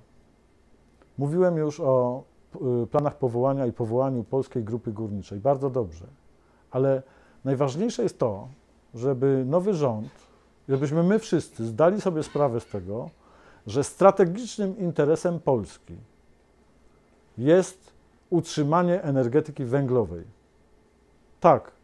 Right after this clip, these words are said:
utrzymanie energetyki węglowej, a więc nie danie sobie wmówić tych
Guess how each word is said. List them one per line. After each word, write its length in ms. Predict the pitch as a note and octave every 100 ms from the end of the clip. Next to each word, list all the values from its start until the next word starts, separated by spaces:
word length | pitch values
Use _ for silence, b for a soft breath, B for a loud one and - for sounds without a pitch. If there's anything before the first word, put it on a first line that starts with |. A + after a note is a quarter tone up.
| -
utrzymanie 520 | A#2+ C3 C#3+ F3 F3
energetyki 560 | C#3 C3+ B2 C3 B2+ B2
węglowej, 440 | B2 A2 G2+ G2
a 100 | B2
więc 420 | C3 D3+ E3+ - - b b b
nie 140 | C3+ C3+
danie 300 | E3+ G#3 F#3
sobie 260 | F3 C#3+
wmówić 720 | A#2+ C3 C#3+ G#2+ G2+ A#2 - _ b b b b b
tych 260 | - -